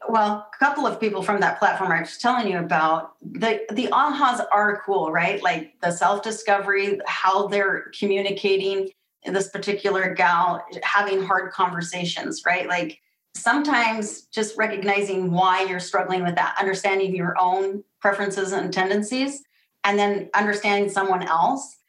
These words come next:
and then how you communicate better and how you, you can have those hard conversations.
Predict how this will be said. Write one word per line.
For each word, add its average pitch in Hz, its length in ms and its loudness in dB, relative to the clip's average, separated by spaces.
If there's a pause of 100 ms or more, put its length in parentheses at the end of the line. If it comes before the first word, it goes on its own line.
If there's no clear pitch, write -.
(120)
and 208 140 2
then 202 120 0
how 208 140 0
you 208 180 0
communicate 202 580 -2
better 202 500 0
and 180 140 -2
how 185 280 0
you, 170 140 -12 (140)
you - 120 -12
can 196 140 0
have 190 280 2
those 196 180 -2
hard 185 240 -2
conversations. 190 1040 -4